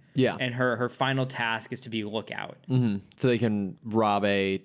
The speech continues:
Speaker 1: I guess what's the equivalent of a bank, but it's like a, a place you go to to put more money on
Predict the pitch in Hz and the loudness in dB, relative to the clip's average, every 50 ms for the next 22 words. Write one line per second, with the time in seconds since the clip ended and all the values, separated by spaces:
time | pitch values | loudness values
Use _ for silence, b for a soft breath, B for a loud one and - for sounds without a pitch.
0 | _ _ _ - - _ - - 185 196 190 196 196 - 160 147 - 165 165 147 | _ _ _ -20 -16 _ -2 0 0 2 2 2 0 0 0 0 0 0 2 2
1 | 143 123 113 98 92 - 120 117 127 139 151 165 - - - - _ _ - 131 | 2 2 0 0 0 -2 -2 0 0 0 0 -2 -6 -10 -16 -20 _ _ -2 -2
2 | 123 - - 123 117 123 117 113 110 107 107 104 104 107 - _ _ _ _ 110 | 0 2 0 0 2 4 4 4 4 4 4 2 0 -2 -6 _ _ _ _ 2
3 | 113 113 113 110 98 - _ - - _ _ 147 175 196 156 165 147 147 147 143 | 4 4 4 4 0 -4 _ -20 -20 _ _ 2 2 4 2 2 2 2 2 2
4 | 135 135 139 127 131 - 123 107 - - 147 - 127 120 117 123 127 120 117 117 | 2 2 2 2 4 2 0 0 2 0 0 0 2 2 2 2 4 4 2 2
5 | 117 117 113 107 95 104 107 107 107 104 104 104 98 98 | 2 2 2 2 2 2 0 0 0 0 -2 -2 -4 -6